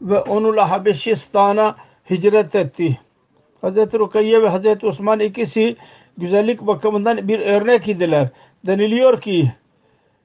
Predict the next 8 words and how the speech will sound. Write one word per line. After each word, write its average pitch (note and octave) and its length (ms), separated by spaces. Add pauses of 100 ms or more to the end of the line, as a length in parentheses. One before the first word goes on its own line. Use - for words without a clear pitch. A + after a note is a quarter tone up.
(140)
"Ahsene A3+ 520
zavcene G#3 680
ra'ahuma G3 640
insanun." F3 600 (1040)
Rukayyetu A3 680
ve G3 40
zavcuha G3+ 480
Osman. F3 520